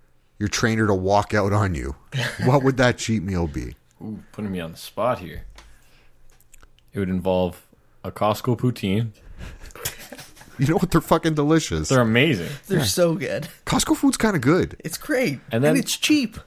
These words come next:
Speaker 1: Yeah.
Speaker 2: I don't know why you're looking at it like
Speaker 1: Okay, so
Speaker 2: it's
Speaker 1: wait,
Speaker 2: shameful.
Speaker 1: so wait, your side dish is the Costco poutine.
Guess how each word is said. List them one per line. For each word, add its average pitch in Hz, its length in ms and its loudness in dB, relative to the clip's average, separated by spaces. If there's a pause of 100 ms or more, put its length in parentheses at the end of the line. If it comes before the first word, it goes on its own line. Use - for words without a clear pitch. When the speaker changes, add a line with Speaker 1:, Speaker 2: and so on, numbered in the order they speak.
(120)
Speaker 1:
Yeah. 160 200 -2
Speaker 2:
I 139 40 -8
don't 190 120 -2
know 180 80 2
why 160 80 6
you're 139 180 2
looking 156 320 0
at 127 80 2
it 123 120 2
like 113 100 -2
Speaker 1:
Okay, 120 40 2
so 135 160 2
Speaker 2:
it's - 40 6
Speaker 1:
wait, 107 60 2
Speaker 2:
shameful. 147 280 -2
Speaker 1:
so 131 140 0
wait, 117 180 2
your 110 300 0
side 123 380 4
dish 139 200 2
is 127 120 2
the 120 100 -4
Costco 101 440 4
poutine. 95 540 -2